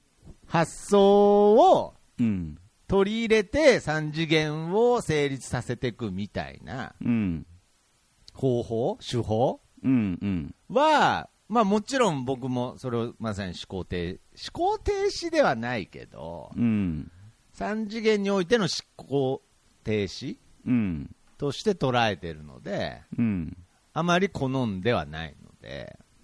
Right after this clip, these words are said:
Speaker 2: あ、好んではないの。うん。
Speaker 1: いやいや、全然好んでないですね。
Speaker 2: はあ、はあはあ。
Speaker 1: はい、はい、はい。なので、あくまでも僕は三次元的に
Speaker 2: うん。
Speaker 1: 考えた上でも、さっ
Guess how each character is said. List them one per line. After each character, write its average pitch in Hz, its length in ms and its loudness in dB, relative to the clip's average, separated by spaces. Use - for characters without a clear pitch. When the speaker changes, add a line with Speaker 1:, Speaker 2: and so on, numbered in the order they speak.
Speaker 2:
あ、 131 100 -2
好 180 220 -4
ん 151 80 0
で 92 80 0
は 82 60 -6
な 85 180 -4
い 69 40 -10
の。 65 120 -14
う 98 40 -4
ん。 80 540 -4
Speaker 1:
い 226 60 4
や 233 60 10
い 214 240 8
や、 160 80 0
全 160 180 4
然 156 220 -2
好 143 260 -2
ん 90 80 -4
で 76 100 -8
な 76 160 -10
い 62 60 -16
で - 80 -20
す - 140 -20
ね。 - 280 -18
Speaker 2:
は 117 100 -4
あ、 101 60 -2
は 82 60 -4
あ 80 100 -6
は 71 320 -12
あ。 - 80 -8
Speaker 1:
は 85 120 -2
い、 71 60 -6
は 64 40 -10
い、 65 40 -16
は - 520 -18
い。 - 320 -18
な 190 120 0
の 175 160 -2
で、 175 440 2
あ 185 140 -2
く 185 160 -4
ま 190 160 2
で 220 140 0
も 330 240 4
僕 131 180 -4
は 131 80 0
三 120 340 -2
次 117 180 -6
元 113 340 0
的 107 380 -4
に 156 440 -4
Speaker 2:
う - 60 -14
ん。 78 280 -10
Speaker 1:
考 240 300 2
え 254 140 6
た 226 160 4
上 262 200 4
で 254 160 8
も、 285 280 2
さ 160 160 2
っ 135 80 -2